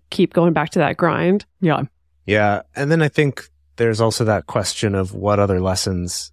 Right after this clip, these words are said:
Speaker 3: have you gotten along the way in terms of, have you then seen this behavior in your parents where you go,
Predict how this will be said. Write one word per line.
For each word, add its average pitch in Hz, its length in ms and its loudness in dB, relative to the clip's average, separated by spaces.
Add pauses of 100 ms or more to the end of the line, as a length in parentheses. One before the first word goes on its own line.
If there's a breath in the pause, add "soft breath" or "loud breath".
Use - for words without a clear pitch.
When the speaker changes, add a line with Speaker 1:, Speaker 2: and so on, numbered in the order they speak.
Speaker 3:
have 107 180 -2
you 101 120 -4
gotten 95 300 0
along 95 300 -2
the 87 100 -4
way 87 520 0 (100)
in 113 160 -2
terms 117 380 -2
of, 95 400 0 (800)
have 117 200 -4
you 120 120 0
then 110 260 0
seen 143 420 0
this 110 160 -4
behavior 107 500 -2
in 101 100 -2
your 95 120 -6
parents 104 720 -2 (140)
where 104 120 -4
you 95 140 -2
go, 92 280 0